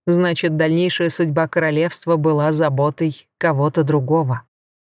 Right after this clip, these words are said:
Она равнодушно слушала дебаты вокруг своих решений, обвинения в разрушении Нижнего города и грабеже деревень, а руки то и дело тянулись к собственному горлу,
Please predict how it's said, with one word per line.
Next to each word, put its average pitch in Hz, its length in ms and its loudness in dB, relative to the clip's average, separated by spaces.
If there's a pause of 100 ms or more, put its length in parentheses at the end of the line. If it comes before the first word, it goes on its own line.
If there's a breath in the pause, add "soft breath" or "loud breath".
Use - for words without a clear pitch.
(320)
Она 220 220 2
равнодушно 185 680 0
слушала 170 500 0
дебаты 160 460 -2
вокруг 160 360 -2
своих 160 340 -2
решений, 196 680 -2 (100)
обвинения 185 680 0
в 147 60 -2
разрушении 160 580 0
Нижнего 151 480 0
города 175 560 0 (260 soft breath)
и 175 100 2
грабеже 160 460 0
деревень, 147 560 0 (400)
а 190 140 2
руки 226 420 -2
то 190 160 2
и 180 120 2
дело 185 400 0
тянулись 165 580 0
к - 80 -20
собственному 151 760 0
горлу, 135 520 -2